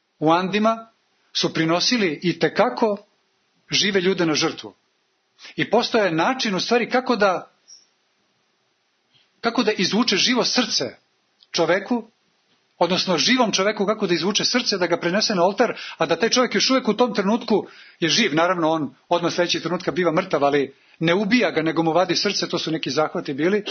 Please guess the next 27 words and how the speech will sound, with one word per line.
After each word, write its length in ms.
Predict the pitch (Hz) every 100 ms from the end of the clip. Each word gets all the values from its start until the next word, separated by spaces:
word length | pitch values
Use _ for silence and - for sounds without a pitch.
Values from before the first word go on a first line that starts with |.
| - - -
Tako 220 | 190 196
da 60 | 220
su 120 | 190
ti 140 | 202
hramovi, 420 | - 170 190 233 190
u 20 |
stvari, 240 | - 220
bili 280 | 208 214 196
prepuni 680 | 190 240 240 220 190 156 - - _
skeleta 800 | - - 220 202 156 143 117 101 _ _ _ _ _ _ _ _ _ _ _ _ _ _ _ _ _ -
žrtvovanih 840 | 143 214 214 156 151 147 - - - _ _
ljudi. 420 | 143 151 135 101 _ _ _ _ _ _ _ _ _ _ _ _ _ _ _
Ljudska 380 | 156 226 226 190
žrtva. 460 | 147 160 113 113 95 _ _ _ _ _ _ _ _ _ _ _ _
To 80 | -
je, 60 | 208
naravno, 240 | 202 190
jedan 200 | 180 185
moment 420 | 165 190 190 131
koji 280 | - 170 160
ja 140 | 160
nisam 280 | 170 175 233
znao, 280 | 139 170 151
bio 300 | 139 135 156
mi 80 | 151
je 40 |
zanimljiv. 400 | 135 151 180 190